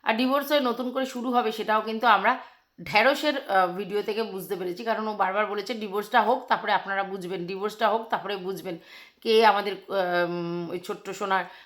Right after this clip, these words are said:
মাম্মাম হাম্মাম হতে চায়।" তো ডিভোর্স হওয়ার পর যদি মাম্মাম হাম্মাম হয়, তো so what? আমরা কে? তার ফ্যামিলির লোক যদি অ্যাকসেপ্ট করে, আমরা কে?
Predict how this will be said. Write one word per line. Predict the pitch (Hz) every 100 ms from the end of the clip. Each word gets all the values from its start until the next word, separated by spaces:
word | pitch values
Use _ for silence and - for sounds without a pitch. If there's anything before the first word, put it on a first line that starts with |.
| -
মাম্মাম | 220 226 233 214
হাম্মাম | 196 202 208 202
হতে | 202 - 170
চায়।" | 165 156 _ _ _ _
তো | 302 302
ডিভোর্স | 254 277 294 285
হওয়ার | 285 285
পর | 285
যদি | 269 285
মাম্মাম | 269 262 262 262
হাম্মাম | 262 262 233
হয়, | 208 214
তো | 262
so | 285 294 220
what? | 185 -
আমরা | 214 247
কে? | 254 220 165 - _ _ _ _ _
তার | 226
ফ্যামিলির | 226 226 254 277
লোক | 262 262
যদি | 254 262
অ্যাকসেপ্ট | 254 262 254
করে, | - 254
আমরা | 233 240 240
কে? | 214 156